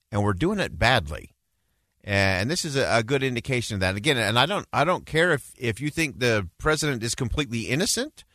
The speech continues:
or if you think he's completely guilty. I don't care if you love Mitt Romney. I don't care if you hate Mitt Romney.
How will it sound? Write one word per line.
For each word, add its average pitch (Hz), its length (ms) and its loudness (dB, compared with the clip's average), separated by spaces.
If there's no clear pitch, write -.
or 139 120 4
if 180 100 2
you 180 100 -2
think 180 160 -4
he's 185 220 -6
completely 170 520 -2
guilty. 127 460 0
I 92 100 2
don't 117 180 2
care 127 220 2
if 113 140 -2
you 113 160 2
love 170 240 4
Mitt 196 180 -4
Romney. 196 380 0
I 180 40 2
don't 180 140 -2
care 185 160 0
if 175 80 -6
you 190 140 -4
hate 170 340 -2
Mitt 117 220 -2
Romney. 82 420 0